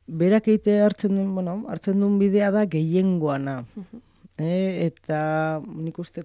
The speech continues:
Speaker 1: hori, bueno, gehienok iten deula, ezta? Gauza batzuk oso argi dauzkagu, eta oso zentratuta gaude gure gogo batzutan, eta utzi iten dio, baina beste batzutan, bueno, ba, korrontekin batean moitzen gea.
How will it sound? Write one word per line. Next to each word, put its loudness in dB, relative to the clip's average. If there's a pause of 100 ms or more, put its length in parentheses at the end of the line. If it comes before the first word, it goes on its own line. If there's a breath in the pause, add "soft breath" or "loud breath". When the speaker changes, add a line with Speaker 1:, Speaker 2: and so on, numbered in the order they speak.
Speaker 1:
hori, -6
bueno, -10
gehienok -6
iten -8
deula, -6
ezta? -6
Gauza -10
batzuk -10
oso -8
argi -6
dauzkagu, -2 (720 loud breath)
eta -6
oso -4
zentratuta -6
gaude -2
gure 0
gogo 2
batzutan, -2
eta -4
utzi -6
iten -6
dio, -8
baina -4
beste -4
batzutan, -4
bueno, -4
ba, -6
korrontekin 0
batean -6
moitzen -8
gea. -12